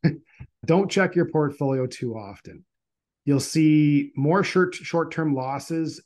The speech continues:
and be more likely to wanna <laughs> make more poor decisions because you're seeing that.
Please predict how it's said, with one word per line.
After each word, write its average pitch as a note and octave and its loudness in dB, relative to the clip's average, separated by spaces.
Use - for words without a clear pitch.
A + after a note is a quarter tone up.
and C3 -8
be C3 0
more C#3 0
likely D3 -2
to B2+ -8
wanna B2+ -2
<laughs> - -4
make F3 -2
more D#3 -2
poor C#3+ -4
decisions B2 -8
because B2+ -6
you're C3 -4
seeing D3+ 0
that. F#2+ -12